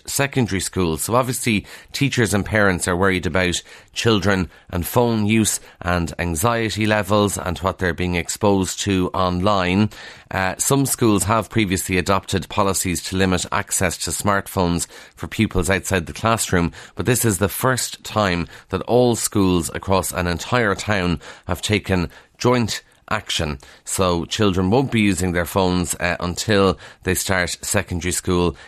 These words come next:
in Greystones. And the initiative is called It Takes a Village. So certainly an interesting one from Greystones. The Irish Daily Star has two stories from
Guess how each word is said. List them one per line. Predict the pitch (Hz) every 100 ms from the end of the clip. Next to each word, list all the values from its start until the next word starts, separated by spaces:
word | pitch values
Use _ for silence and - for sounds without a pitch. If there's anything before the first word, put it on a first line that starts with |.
| - -
in | 92 87 - -
Greystones. | 95 90 - - 80 78 76 -
And | 85 82
the | 80
initiative | 85 92 - 87 78
is | 80
called | - 87 82 -
It | 87 85 -
Takes | - 90 - - - - -
a | 117 107
Village. | 143 165 92 69
So | - 101
certainly | - 120 95 90
an |
interesting | 85 90 - 90
one | 87 85 80
from | - 90 85 82 -
Greystones. | 92 82 - 98 131 131 - - - -
The | 113
Irish | 117 110 - 104
Daily | 113 107 107
Star | - - 117 120 139
has | 127 113 -
two | - 156
stories | 147 - 113 98 92
from | - 110 95